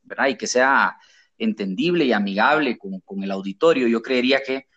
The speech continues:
lo primero es que hay que decir que cláusula, convenio o pacto es lo mismo, ¿verdad? Para fines de esta, de esta plática que estamos teniendo y para fines de lo, lo, lo, como lo define la legislación y la doctrina.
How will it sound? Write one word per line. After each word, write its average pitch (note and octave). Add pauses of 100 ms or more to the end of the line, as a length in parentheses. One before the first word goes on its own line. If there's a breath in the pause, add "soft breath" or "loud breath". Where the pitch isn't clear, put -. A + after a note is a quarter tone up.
(240 soft breath)
lo A#2
primero B2
es D#3+
que -
hay C#3+
que D3
decir C#3
que A#2+
cláusula, D#3
convenio D3
o G2
pacto C#3+
es A#2
lo B2
mismo, F2+ (140)
¿verdad? A#2+
Para F#2
fines C3
de A2
esta, A#2 (400 soft breath)
de A#2
esta A#2+
plática C#3+
que G#2+
estamos B2+
teniendo C#3
y G#3
para A2
fines A#2+
de A#2+
lo, G#2 (100)
lo, G2 (160)
lo, - (360)
como G#3+
lo C#3+
define C3+
la G#2
legislación G2
y C#3+
la G2+
doctrina. F#2